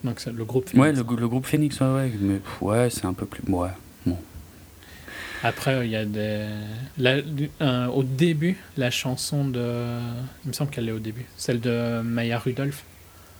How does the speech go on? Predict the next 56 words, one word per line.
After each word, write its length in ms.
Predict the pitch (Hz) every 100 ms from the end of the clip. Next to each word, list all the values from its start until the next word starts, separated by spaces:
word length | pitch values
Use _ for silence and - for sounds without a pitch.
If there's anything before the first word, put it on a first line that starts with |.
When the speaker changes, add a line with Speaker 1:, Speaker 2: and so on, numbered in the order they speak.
| - -
Speaker 2:
Oui. 180 | 120 123 - - - - - - - - -
Speaker 1:
Elle 160 | 127
est 360 | 113 110 110 110
Speaker 2:
Ça 200 | 113 120
Speaker 1:
un, 120 | 131 143
elle 140 | - 143
est 40 |
un 80 | 165
peu 260 | 147 156 147 -
hors 220 | 143 135
du 120 | 127
truc, 220 | 123 160 -
elle. 60 | 131
Speaker 2:
Ça 80 |
là 140 | 120 123
est 40 |
pas 160 | 117 123
mal, 160 | 123 123
il 60 | 120
me 60 |
Speaker 1:
Bizarrement. 280 | 117 131 131
Speaker 2:
semble, 60 | 117
ouais, 80 | 117
mais, 280 | 110 120
pff, 340 | 120 - - - - - - - 95
ouais, 80 | 90 90 87
mais 880 | 85 - - - - - - - - - - - -
je 60 |
sais 100 | - -
Speaker 1:
Non, 60 | 180
Speaker 2:
pas. 40 |
Speaker 1:
mais 160 | 185 170
c'est 160 | -
vraiment 260 | 160 185 202
une 60 | 185
question 300 | 175 - 165
d'attente, 340 | 151 147 143
tu 80 | -
vois, 80 | 120
parce 160 | 127 123
que 60 | 139
moi, 140 | 151
ce 60 | 151
que 100 | 147
j'ai 140 | 131
eu, 100 | 143 170
c'est 140 | 143
ce 60 | 127
que 100 | 127
je 60 | 117
m'attendais, 400 | 120 120 120 135
Speaker 2:
Hmm. 100 | 117
Speaker 1:
et, 100 | 120
euh, 260 | 110 107 107
ça 160 | -
va. 100 | 110